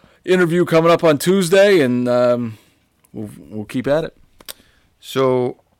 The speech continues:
Speaker 2: yeah, no, I think this was definitely been, you know, did, I don't even watch it anymore. Did you, speaking of the N B A stuff, did you see that South Park
Speaker 1: No.
Speaker 2: literally the week before their episode essentially predicted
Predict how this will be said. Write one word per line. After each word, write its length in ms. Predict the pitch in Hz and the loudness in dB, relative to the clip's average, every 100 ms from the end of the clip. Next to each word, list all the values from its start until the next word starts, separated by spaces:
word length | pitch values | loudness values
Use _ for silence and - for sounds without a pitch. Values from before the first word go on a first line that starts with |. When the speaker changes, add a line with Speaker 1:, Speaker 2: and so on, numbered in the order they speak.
| _ | _
Speaker 2:
yeah, 260 | 127 143 131 | -4 -2 -2
no, 200 | 127 120 | -4 -2
I 140 | 110 | -4
think 480 | 104 127 113 - - _ _ _ _ | -4 -10 -10 -16 -20 _ _ _ _
this 200 | 113 113 | -14 -12
was 160 | 113 98 | -12 -6
definitely 400 | 110 104 110 104 | -2 -2 -4 -6
been, 420 | 98 98 95 92 _ - | -6 -6 -8 -12 _ -8
you 100 | 143 | -6
know, 80 | - | -4
did, 240 | 123 127 - | -6 -8 -16
I 260 | 123 92 - | -16 -12 -6
don't 140 | 104 | -6
even 140 | 87 87 | -6 -6
watch 220 | 90 - | -8 -8
it 40 | |
anymore. 180 | 95 87 | -12 -12
Did 200 | 87 104 | -12 -10
you, 140 | 165 - - _ _ | -10 -12 -20 _ _
speaking 260 | - 123 | -10 -6
of 160 | 104 87 | -6 -4
the 280 | 87 85 - | -6 -6 -8
N 140 | 107 95 | -8 -8
B 100 | 90 | -8
A 100 | 87 | -8
stuff, 220 | - 87 | -10 -10
did 140 | 113 | -10
you 80 | 170 | -8
see 140 | 196 311 | -2 0
that 100 | 190 | 0
South 380 | - 104 101 - | -2 -2 -4 -2
Park 340 | 120 127 - _ _ _ _ _ _ _ _ | -2 -2 -6 _ _ _ _ _ _ _ _
Speaker 1:
No. 320 | 110 101 90 - 233 | -12 -10 -10 -12 -14
Speaker 2:
literally 760 | 113 127 147 147 139 131 117 110 _ - | -2 0 2 2 2 0 -4 -10 _ -6
the 80 | 123 | -4
week 340 | 101 123 - | -2 -4 -4
before 640 | - - 104 104 113 131 - _ _ _ _ - | -12 -8 -4 -2 -2 -4 -12 _ _ _ _ -6
their 160 | 113 - | -4 -2
episode 640 | 110 135 143 135 143 - _ _ _ 113 | -4 -4 0 0 -2 -6 _ _ _ -8
essentially 540 | - 131 - 147 110 - _ - | -4 -4 -2 -4 -4 -6 _ -8
predicted 680 | 117 95 107 - 139 143 | -8 -6 -10 -4 -4 -4